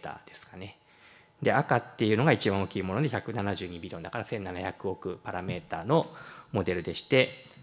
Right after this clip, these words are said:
この赤いのまだ学習終わってないんですけど、最終的には同じとこまで、ここに、あ、横軸がその学習の単語数、まあ、トークン数と呼ばれるもので、えっと、さっき言ったように二兆トークンで学習することになってるんですけど、下の小さい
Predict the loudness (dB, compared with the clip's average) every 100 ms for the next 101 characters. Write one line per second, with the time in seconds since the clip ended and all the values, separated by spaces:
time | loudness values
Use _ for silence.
0 | -20 0 4 6 10 10 10 8 8 6
1 | 2 0 2 6 10 8 8 6 8 4
2 | -2 -2 2 4 4 2 2 0 0 0
3 | 0 -2 -4 -6 -8 -8 -6 -6 -4 0
4 | 0 -2 -8 -20 -10 0 2 6 6 4
5 | 6 6 6 6 6 6 4 0 2 0
6 | 6 6 6 2 -2 -12 -4 -2 2 0
7 | 0 -6 -4 0 -2 0 -4 -4 -10 -14
8 | -14 -8 -6 -6 -6 -8 -8 -2 2 2
9 | 0 -18 -20 _ -6 -4 -4 -4 -6 -6
10 | -6 -4 -4 -4 4 4 4 0 -2 -2
11 | -6 -8 -8 -8 -8 -8 -10 -10 -10 -10
12 | -10 -12 -14 -8 0 0 -2 -14 -20 -20
13 | -20 -20 _ -20 2 4 4 2 2 4